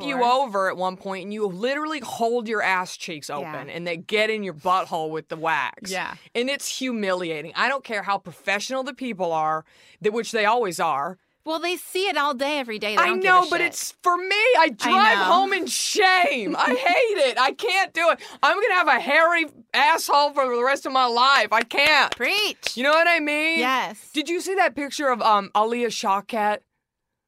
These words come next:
Speaker 2: Which one?
Speaker 1: Did I say it right this time?
Speaker 2: Yeah, I love her.
Speaker 1: She, she took this, uh, she had a photographer take a photo of her,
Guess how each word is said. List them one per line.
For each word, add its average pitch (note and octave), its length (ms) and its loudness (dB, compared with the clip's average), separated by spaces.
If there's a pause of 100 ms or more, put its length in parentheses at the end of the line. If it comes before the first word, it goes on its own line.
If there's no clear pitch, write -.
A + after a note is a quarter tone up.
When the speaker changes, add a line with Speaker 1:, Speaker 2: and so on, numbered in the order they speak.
(400)
Speaker 2:
Which A#3 240 -8
one? C4 140 -6
Speaker 1:
Did A#3+ 100 0
I C4+ 80 2
say C4 240 -6
it A#3 80 -4
right A3 180 -4
this G#3 220 -12
time? G3+ 260 -4
Speaker 2:
Yeah, B3 180 0
I A#3+ 120 -8
love G3 280 -10
her. D#3+ 340 -18 (100)
Speaker 1:
She, - 460 -10
she - 260 -12
took C#4+ 240 -10
this, - 260 -10 (260)
uh, F3 120 -6
she A#3 160 -8
had B3+ 100 -2
a D4 60 -6
photographer A3+ 420 -6
take F#3+ 160 -8
a F3+ 60 -10
photo G3+ 340 -4
of F3+ 80 -6
her, D#3+ 380 -6